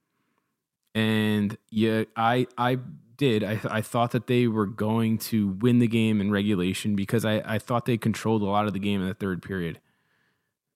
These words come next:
The, the Vanecek save was insane, where I guess he got it with his, with his glove or, or paddle of his stick, and then it hit the crossbar.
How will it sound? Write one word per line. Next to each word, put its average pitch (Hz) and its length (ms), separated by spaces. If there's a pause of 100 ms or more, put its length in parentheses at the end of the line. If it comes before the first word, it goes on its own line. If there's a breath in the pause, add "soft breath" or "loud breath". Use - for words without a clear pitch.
(640)
The, 110 380
the 113 140
Vanecek 135 600
save 107 420
was 101 200
insane, 92 600 (840)
where 110 140
I 107 60
guess 147 160
he 139 80
got 117 240
it 98 60
with 110 180
his, 101 480 (240)
with 107 160
his 98 140
glove 113 600 (240)
or, 95 380 (100)
or 90 340 (120)
paddle 117 380
of 104 80
his 98 120
stick, - 460
and 107 100
then 104 120
it 98 80
hit - 220
the 104 60
crossbar. 113 760